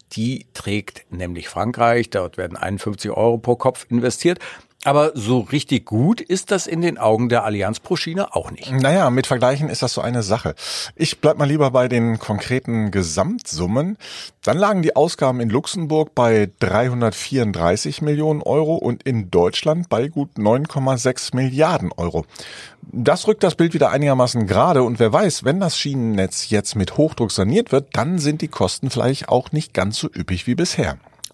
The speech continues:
Speaker 1: Tja, also mal sehen. Die Errichtung von Infrastruktur ist immer ein teures Vergnügen. Und, ähm, das hat, um mal das Thema zu wechseln, auch der Container-Terminal-Betreiber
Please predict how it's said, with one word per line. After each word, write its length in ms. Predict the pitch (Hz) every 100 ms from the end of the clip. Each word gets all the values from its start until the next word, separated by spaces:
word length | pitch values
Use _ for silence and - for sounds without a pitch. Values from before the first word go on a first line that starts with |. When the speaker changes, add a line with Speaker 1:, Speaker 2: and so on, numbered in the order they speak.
| -
Speaker 1:
Tja, 160 | - 131 - -
also 420 | 113 104 110 98
mal 220 | 113 120 113
sehen. 300 | 143 143 123 - - - - -
Die 140 | 135
Errichtung 360 | 139 175 180 143
von 160 | 143
Infrastruktur 800 | 135 170 160 135 - 123 139 135 -
ist 300 | 143 120 - - -
immer 400 | 131 123 85 -
ein 260 | - 82 71 -
teures 420 | 101 95 90 -
Vergnügen. 640 | - 101 85 92 117 143 131 - - - -
Und, 360 | 123 123 123 120 -
ähm, 480 | 123 120 120 117 - _ -
das 400 | 147 190 - -
hat, 460 | 202 - - - -
um 120 | 113 101
mal 140 | 98
das 220 | 90 -
Thema 260 | - 110 107
zu 160 | -
wechseln, 320 | 110 113 143 147 - - -
auch 240 | 139 -
der 180 | 143 139
Container-Terminal-Betreiber 2000 | - - 143 - _ - 110 156 202 - 127 127 147 135 120 107 - 110 123 127